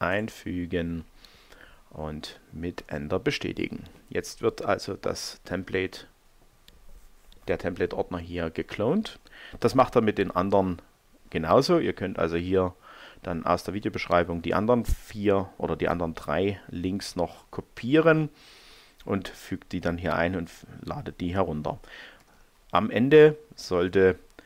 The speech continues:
das dann bei euch so aussehen, es müssen diese vier Ordner hier müssen dann vorhanden sein. Die Footprints, die drei D Packages, die Symbole und die Templates.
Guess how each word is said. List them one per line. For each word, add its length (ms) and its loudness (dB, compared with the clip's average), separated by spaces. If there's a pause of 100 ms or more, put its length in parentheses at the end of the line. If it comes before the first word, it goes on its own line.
(300)
das 200 -10
dann 180 -2
bei 220 4
euch 320 0
so 320 0
aussehen, 420 4
es 120 -4
müssen 240 -4
diese 320 -2
vier 360 2
Ordner 320 0
hier 380 -4 (460)
müssen 200 -10
dann 200 -6
vorhanden 440 -4
sein. 380 -6 (140)
Die 260 -10
Footprints, 640 -6
die 160 -8
drei 220 -6
D 340 -2 (500)
Packages, 560 -8
die 140 -10
Symbole 600 -8
und 180 -6
die 80 -4
Templates. 720 -12